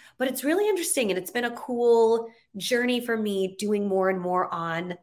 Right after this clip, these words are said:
'cause we started, Phoenix Finds was just on social media. We would put all of our videos on Instagram and Facebook,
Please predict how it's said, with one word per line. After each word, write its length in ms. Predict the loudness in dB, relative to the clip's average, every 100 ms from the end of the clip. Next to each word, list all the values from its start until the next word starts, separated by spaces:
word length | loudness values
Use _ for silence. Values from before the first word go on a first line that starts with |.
| _ _ _ -12
'cause 120 | -2
we 120 | 0
started, 840 | 0 2 4 6 6 4 2 0 -2
Phoenix 260 | -4 -4 -2
Finds 220 | 0 0
was 140 | -4
just 360 | 2 2 2 -2
on 140 | -4 -2
social 280 | -2 0 -2
media. 400 | -2 -2 -4 -6 -12 -14 -4
We 80 | -2
would 160 | -2
put 100 | -2 2
all 160 | 4
of 60 | 4
our 100 | 4
videos 240 | 4 4
on 80 | 2
Instagram 400 | 0 -2 -2 -2
and 80 | 0
Facebook, 480 | -2 0 2 2